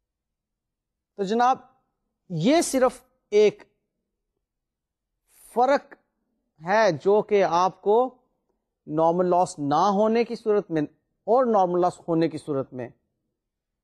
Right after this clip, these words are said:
نظر آ رہا۔ normal loss اگر نہ ہوتا تو آپ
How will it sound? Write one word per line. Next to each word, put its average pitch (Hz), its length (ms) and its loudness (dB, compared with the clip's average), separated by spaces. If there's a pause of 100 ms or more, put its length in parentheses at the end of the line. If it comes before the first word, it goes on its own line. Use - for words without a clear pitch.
(1600)
نظر 160 300 0
آ 120 180 0
رہا۔ 78 120 -16 (1400)
normal 160 480 0
loss 247 320 0
اگر 220 180 0
نہ 143 360 2
ہوتا 247 480 0 (520)
تو - 260 -6
آپ 240 420 -2